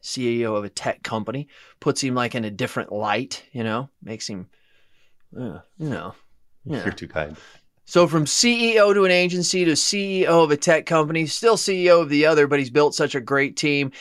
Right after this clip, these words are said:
Speaker 1: And also you got another company out there. What is it? Uh, Direct Work Comp, Work Comp Direct. What is it, Todd?
Speaker 2: Direct Work Comp, you betcha.
Speaker 1: Direct Work Comp, that's what it is. And yeah, so he does that as well. So,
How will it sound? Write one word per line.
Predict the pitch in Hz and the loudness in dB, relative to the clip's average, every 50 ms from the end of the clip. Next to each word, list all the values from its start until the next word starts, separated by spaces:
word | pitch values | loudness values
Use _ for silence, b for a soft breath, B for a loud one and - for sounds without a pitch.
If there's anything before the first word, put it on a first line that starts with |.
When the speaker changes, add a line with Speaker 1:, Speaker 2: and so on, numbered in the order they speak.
| B B | B B
Speaker 1:
And | 160 175 208 | 2 2 4
also | 247 320 330 - 294 | 4 2 0 0 0
you | 208 | 2
got | 214 208 190 | 2 2 2
another | 185 185 202 233 285 320 - | 2 2 2 2 2 0 0
company | - 208 170 143 139 143 143 143 | 2 2 2 2 2 -2 -2 0
out | 139 143 147 147 - | 0 0 0 0 0
there. | 185 190 | 0 0
What | 185 202 202 | 2 2 2
is | 185 147 147 | 2 2 2
it? | 139 131 - - | 0 0 0 0
Uh, | 151 139 135 131 127 127 131 | 2 2 4 4 2 0 0
Direct | 123 123 151 165 196 226 226 - | 0 0 2 4 4 4 4 4
Work | 220 220 214 208 - | 4 4 4 4 0
Comp, | - 208 208 214 208 208 196 190 | -2 -2 0 0 0 0 -2 -4
Work | 190 185 - | -6 -6 -4
Comp | 214 196 196 190 180 | -2 -2 -2 -2 0
Direct. | 185 190 190 185 190 185 185 - | 0 2 2 2 2 0 -2 -4
What | 180 185 196 | -4 -4 -2
is | 190 185 | -4 -4
it, | 180 - - | -4 -4 0
Todd? | 202 180 190 190 - 104 | 0 0 0 0 -2 0
Speaker 2:
Direct | 82 107 120 117 - 127 | 2 4 4 4 2 0
Work | 120 117 - | -4 -2 -2
Comp, | 127 135 139 123 - | -2 -2 -2 -2 -2
you | 110 110 | -2 -2
betcha. | 95 113 131 - - - 117 | -2 -2 -2 0 -2 0 2
Speaker 1:
Direct | 143 151 170 175 180 175 - | 4 4 4 4 4 2 0
Work | 165 165 151 151 151 | 0 0 0 0 2
Comp, | - 143 123 113 110 104 104 | 0 0 0 0 -2 -4 -4
that's | 127 127 131 - - | -2 -2 -2 -2 -2
what | 127 120 113 | -2 0 0
it | 110 113 | 0 0
is. | 113 110 110 - B B B B B B - | -2 -2 -2 -4 B B B B B B -4
And | 123 123 127 | -2 0 2
yeah, | 147 190 202 165 | 2 2 2 0
so | - - 123 | 0 0 0
he | 123 | 0
does | 123 139 143 143 127 135 | 2 2 2 2 4 4
that | 143 143 143 139 | 4 4 4 2
as | 127 117 | 0 0
well. | 131 147 151 127 117 | 2 4 4 4 2
So, | - - 156 139 131 - | 2 4 4 4 4 2